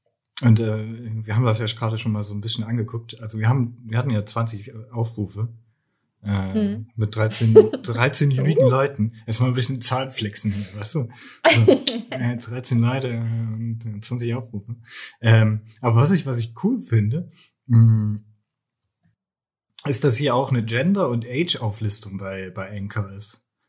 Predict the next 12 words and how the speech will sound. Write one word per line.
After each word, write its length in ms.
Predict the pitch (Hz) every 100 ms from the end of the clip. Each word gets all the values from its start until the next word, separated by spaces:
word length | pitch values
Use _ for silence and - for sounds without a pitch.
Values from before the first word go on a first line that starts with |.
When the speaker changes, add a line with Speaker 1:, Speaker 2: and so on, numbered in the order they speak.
| _
Speaker 1:
Das 160 | - -
finde 160 | 127
ich 100 | -
sehr 120 | 98
interessant, 340 | 95 - 110 101
Speaker 2:
Ach, 120 | 90
krass. 60 | 98
Speaker 1:
tatsächlich. 520 | 95 98 - - _ _ - - _ _ _ _ _ _
Und, 400 | 113 110 110 117
ähm, 560 | 123 113 113 110 104 - _ _
du 120 | -
darfst, 540 | 110 135 - - -